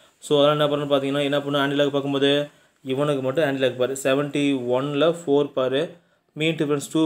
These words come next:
பார்த்தீங்க அப்படின்னா இந்த ஆன்சர் வரும். எங்க பாயிண்ட் வைப்போம்? எப்போ ஒரு டெசிமல் பாயிண்ட் தள்ளி பாயிண்ட் வச்சுக்கோ. இந்த டென் பவர் மைனஸ் டூ இங்க எழுதிக்கோ. இந்த டென் பவர் மைனஸ் லெவன் மாத்தி எழுதிடாத, தப்பா எழுதிடாத. இங்க மிஸ்டேக்ஸ் இருக்குதா?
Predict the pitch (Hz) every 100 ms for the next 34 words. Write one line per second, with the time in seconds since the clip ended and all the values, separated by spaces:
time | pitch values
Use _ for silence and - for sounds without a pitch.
0 | 151 143 143 135 151 165 143 143 135 139
1 | 139 131 123 131 - _ _ _ _ _
2 | _ _ 156 165 165 156 151 147 160 160
3 | 135 156 143 139 135 151 143 143 135 139
4 | 135 127 127 123 131 131 - _ _ _
5 | - 135 127 143 151 160 147 135 135 127
6 | 131 131 135 131 135 143 170 - 139 131
7 | 139 147 156 143 127 135 135 135 135 127
8 | 123 131 127 139 147 139 139 143 131 147
9 | 143 135 143 208 - _ _ - 131 127
10 | 127 127 131 151 139 139 131 131